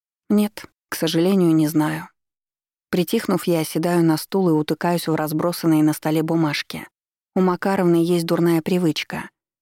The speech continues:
Нарезать мне задачи вот на таких разноцветных клочках бумаги. Хотя у нас в компьютере для этих целей установлена отличная C R M-программа, с которой я только-только начинаю разбираться.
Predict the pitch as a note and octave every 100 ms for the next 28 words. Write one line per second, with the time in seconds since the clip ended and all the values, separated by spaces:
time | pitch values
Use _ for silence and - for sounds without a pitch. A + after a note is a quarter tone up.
0 | _ _ F#3 F#3 F#3+ G#3+ G3+ F3+ F#3 F3
1 | E3 E3+ G3 - - E3+ - _ _ -
2 | G#3+ G#3 D#3 D3+ D#3 F#3+ - D#3 D#3 D#3
3 | F#3 F#3 D#3 - E3 D3+ - D3+ D#3 E3
4 | D#3 C#3+ C#3+ - _ _ _ _ _ -
5 | F#3+ G3 A3 G#3 G#3 G#3 - F#3 F3+ G#3
6 | G#3+ G3 E3 D#3+ E3 D#3+ D#3 - F3+ F#3+
7 | F3 D#3 - D3 F3 F#3 E3 D#3 D3+ -
8 | F#3+ - E3 D3+ E3 D#3 D#3 D#3+ E3 D#3+
9 | D#3 C#3+ D3 - _ _ _ _ _ _
10 | - E3+ E3 E3 D#3+ D#3 - F#3+ G3 E3+
11 | - F3 - D#3+ D3+ D#3+ D#3 D3+ D#3 D#3+
12 | D#3 C#3+ - - -